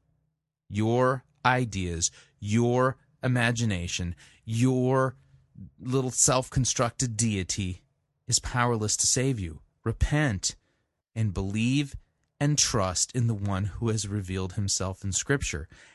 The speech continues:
and accept and believe what he has said about himself. It is through the doctrinal portions of Scripture that our minds are transformed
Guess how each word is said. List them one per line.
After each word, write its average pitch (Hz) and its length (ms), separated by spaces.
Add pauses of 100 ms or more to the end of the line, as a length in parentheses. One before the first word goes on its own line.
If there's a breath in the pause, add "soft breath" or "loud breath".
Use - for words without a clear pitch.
(200 loud breath)
and 131 260
accept - 1040 (360)
and 143 300
believe 127 1000
what 127 240
he 147 340
has 123 280
said 151 500
about 110 380
himself. 127 840 (1400)
It 123 100
is - 260
through 143 580 (460)
the 120 120
doctrinal 139 800
portions 127 640
of 107 120
Scripture - 640 (640)
that 95 140
our 87 140
minds 98 720
are 113 80
transformed 95 1080